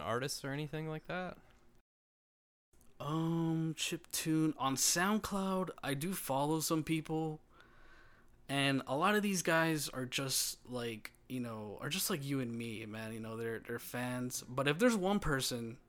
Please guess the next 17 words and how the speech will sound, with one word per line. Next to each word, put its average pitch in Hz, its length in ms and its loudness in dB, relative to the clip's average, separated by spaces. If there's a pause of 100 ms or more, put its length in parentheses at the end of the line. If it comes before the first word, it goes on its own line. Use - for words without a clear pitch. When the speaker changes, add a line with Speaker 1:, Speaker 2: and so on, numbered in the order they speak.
(220)
Speaker 2:
I 123 80 -6
do 147 200 0
want 147 200 4
to 131 80 -4
say, 117 460 -2 (600)
it's 127 300 -2
a 117 120 0
Savage 139 420 0
Regime 117 680 -2
on 110 140 -8
YouTube. 117 440 -4 (320)
Speaker 1:
Okay. 143 320 -2 (880)
Speaker 2:
That 123 180 -4
guy 139 260 4
is 123 300 -2
the 123 100 -10
best. - 680 0